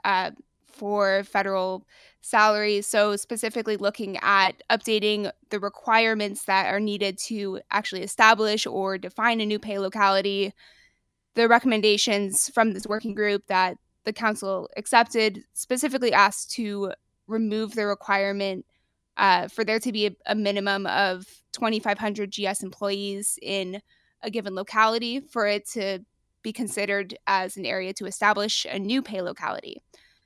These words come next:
Groups like the American Federation of Government Employees say that letting in smaller groups of the country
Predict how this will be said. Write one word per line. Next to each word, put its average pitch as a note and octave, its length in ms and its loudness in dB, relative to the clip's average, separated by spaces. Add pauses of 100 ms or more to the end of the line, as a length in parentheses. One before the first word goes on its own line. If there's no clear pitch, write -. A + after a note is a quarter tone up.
(320)
Groups B3 360 -2
like A3 240 2
the G#3 280 -2
American G3+ 360 0
Federation G3 520 -4
of G3 280 -6
Government G3 460 -6
Employees A#3 760 -2
say A3+ 280 2
that G3+ 260 4
letting A3+ 280 0
in G#3+ 80 -6
smaller G#3 340 -2
groups G3 520 -4 (460)
of G#3+ 100 -4
the A3 60 -6
country G#3+ 420 -4